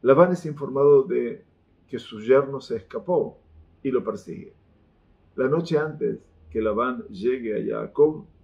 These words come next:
Akadosh Baruj Hu se le revela, ¿sí? También a un perverso como Labán en un sueño y le advierte que no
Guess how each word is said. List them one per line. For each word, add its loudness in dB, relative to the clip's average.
Akadosh -4
Baruj -8
Hu -6
se -8
le -6
revela, -4
¿sí? -10
También -6
a -8
un -8
perverso -6
como -6
Labán 0
en -4
un -10
sueño -4
y -4
le -2
advierte 2
que 0
no 0